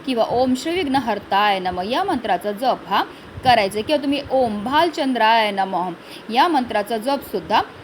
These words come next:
करू शकतात. तर त्यानंतर आपल्याला काय करायचं, हे जे पाणी आहे म्हणजे ह्याला तीर्थसुद्धा तुम्ही म्हणू शकतात, हे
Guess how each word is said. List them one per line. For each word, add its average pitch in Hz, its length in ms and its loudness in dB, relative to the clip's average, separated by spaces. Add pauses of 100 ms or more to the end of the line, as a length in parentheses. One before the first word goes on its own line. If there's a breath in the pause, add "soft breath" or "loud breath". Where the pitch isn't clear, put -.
(180)
करू 214 240 2
शकतात. 180 480 -4 (420 loud breath)
तर 339 160 6 (280 loud breath)
त्यानंतर 285 480 4
आपल्याला 202 300 0
काय 208 220 2
करायचं, 240 380 0
हे 262 220 -2
जे 247 200 -2 (680 loud breath)
पाणी 247 300 4
आहे 185 280 -2
म्हणजे 202 260 -6
ह्याला 220 160 0 (100)
तीर्थसुद्धा 277 560 -2
तुम्ही 226 220 -4
म्हणू 254 300 0
शकतात, 196 320 -4
हे 254 200 -2